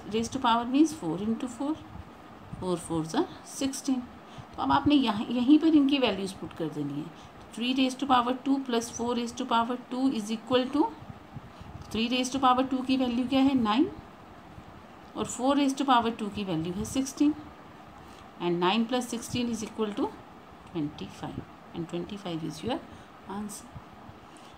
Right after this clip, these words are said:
Now next question मैंने पहले से ही सॉल्व कर दिया। यहाँ पर two raise to power three minus four raise to power two है, तो टू raise to power three की वैल्यू एट है और four raise to power two की वैल्यू सिक्सटीन है, और दोनों की वैल्यूज़ को हमने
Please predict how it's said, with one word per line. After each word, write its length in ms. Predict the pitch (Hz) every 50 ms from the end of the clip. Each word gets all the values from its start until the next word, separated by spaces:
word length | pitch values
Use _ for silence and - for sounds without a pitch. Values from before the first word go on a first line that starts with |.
| - - 180
Now 100 | 170 175 190
next 320 | 208 226 226 - - -
question 540 | - 254 240 233 - 254 262 277 302 - -
मैंने 220 | 226 196 190 190 190
पहले 300 | 190 190 185 185 208 214
से 120 | - 240
ही 80 | 247 247
सॉल्व 260 | - 233 220 214 202
कर 160 | - 214 196
दिया। 220 | 190 202 202 214
यहाँ 220 | 214 208 196 190 196
पर 200 | 202 240 269 285
two 200 | - 247 214 202
raise 220 | 196 196 185 - -
to 80 | 226 220
power 240 | 208 202 196 214 220 214 -
three 180 | - 233 247 262
minus 460 | 233 202 190 190 202 226 269 269 269 -
four 140 | 269 262 262
raise 200 | 262 262 262 -
to 100 | - 254
power 260 | 254 247 247 262 254 254 - - - -
two 160 | 269 262 269 269
है, 140 | 269 277 - - - - - - - - - -
तो 60 | - 190
टू 220 | - 254 254 262
raise 240 | 254 254 247 247 -
to 100 | 269 269
power 240 | 262 240 240 254 247 254
three 240 | - - 254 285 349 - - - - - - - - - - - - -
की 400 | - 202 202 196 196 202 220 226
वैल्यू 380 | 214 208 185 185 190 208 202 - 185
एट 260 | 190 190 190 196 -
है 140 | 247 277 349
और 240 | 359 320 302 - - -
four 140 | 233 233 262 269
raise 200 | 262 233 233 -
to 100 | 240 220
power 220 | 208 180 165 170 170 -
two 120 | 170 165 165
की 80 | - 170
वैल्यू 280 | 170 175 175 185 220
सिक्सटीन 520 | 220 - - 254 254 - - - 277 269 254
है, 180 | - 262 247 - - - - - - - - - - - -
और 120 | 190 196
दोनों 360 | 180 175 190 196 202 208 226 233
की 180 | 233 - 262 262
वैल्यूज़ 420 | 226 196 185 180 196 214 202 -
को 80 | - 226
हमने 440 | 202 190 180 180 196 240 320 403